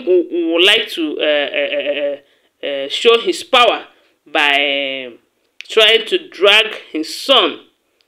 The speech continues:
with Maria, eh, with, eh, eh, Queen Naomi, thereby bringing more problems. So these are the one of, these are the s-,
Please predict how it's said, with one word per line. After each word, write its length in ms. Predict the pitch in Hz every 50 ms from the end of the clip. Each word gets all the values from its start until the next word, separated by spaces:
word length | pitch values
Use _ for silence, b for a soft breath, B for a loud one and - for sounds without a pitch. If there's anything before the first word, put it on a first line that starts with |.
| _ _ _
with 440 | 151 151 - - - - - - - _
Maria, 420 | 160 160 170 185 185 165 165 147 -
eh, 100 | 165 165
with, 260 | 160 160 160 160 -
eh, 460 | 165 151 151 147 143 139 139 139 - - _ _ _ _ _ _ _ _ _ _ _
eh, 160 | 151 151 147 143 - -
Queen 200 | 180 175 175 180
Naomi, 520 | 190 220 247 254 226 175 147 - - b b b b b b _ _
thereby 420 | - 180 190 196 190 185 170 165 160 160 -
bringing 400 | 160 165 180 190 180 180 190 180
more 240 | 175 170 165 165 165
problems. 720 | 165 - - 156 147 139 139 131 127 135 - - - - _ _ _ _ _ _ _
So 180 | - - 220 202
these 180 | 240 294 247
are 220 | 226 202 190 185 -
the 80 | 185
one 220 | 185 220 233 220 190
of, 280 | 165 143 185 175 -
these 160 | 226 254 -
are 160 | 196 180 175 165
the 380 | 170 170 165 165 165 160 156
s-, 300 | 151 - - - - -